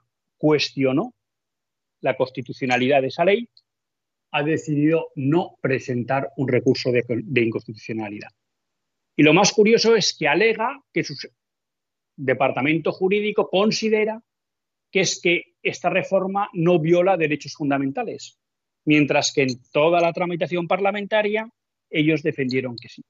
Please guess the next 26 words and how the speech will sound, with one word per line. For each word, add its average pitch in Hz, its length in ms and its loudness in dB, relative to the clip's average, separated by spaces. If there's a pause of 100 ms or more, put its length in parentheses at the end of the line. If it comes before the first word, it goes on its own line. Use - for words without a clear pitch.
(1160)
Entonces 220 200 4
creo 240 360 2 (420)
que - 80 -2
esto 180 200 0
es 170 60 0
grave 214 280 2
por 170 200 0
dos 165 220 0
cuestiones. 123 800 -10 (320)
Una, 220 320 2
por 170 200 4
la 151 120 2
incoherencia 151 640 0
del 139 140 0
propio 131 280 -6
partido. 156 480 -4 (800)
Por 143 240 0
qué 170 120 0
defiendes 175 640 0
una 151 300 0
cosa 170 280 0
primero 196 500 -4 (560)
y 170 100 0
luego 151 360 2
te 156 160 2
desdices 147 920 -2